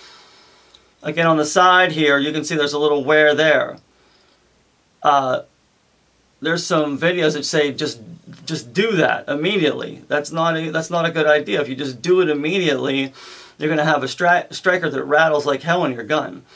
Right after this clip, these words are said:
But as you can see right there, there's a little mark. Which means I wanna pay a little bit of attention to it. Also, I think this is a worked striker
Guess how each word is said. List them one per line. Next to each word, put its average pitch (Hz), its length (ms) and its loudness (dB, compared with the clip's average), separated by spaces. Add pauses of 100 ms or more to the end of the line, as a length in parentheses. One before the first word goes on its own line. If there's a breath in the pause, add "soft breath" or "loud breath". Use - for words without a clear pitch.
(260 loud breath)
But 135 100 -8
as 131 80 -8
you 151 80 -6
can 147 140 -8
see 180 200 -4
right 135 220 0
there, 156 160 0
there's 135 180 -2
a 135 60 -6
little 131 260 -2
mark. 147 380 0 (1300 soft breath)
Which 139 180 -12
means 135 280 -2
I 143 160 0
wanna 135 220 -2
pay 135 160 -6
a 123 100 -2
little 127 180 -2
bit 135 160 -2
of 135 100 -6
attention 175 440 -6
to - 140 -12
it. - 160 -14 (560 loud breath)
Also, 160 640 2 (380)
I 139 100 -14
think 156 220 -10
this 143 140 -12
is 117 100 -16
a - 60 -16
worked 120 400 -10
striker 117 720 -14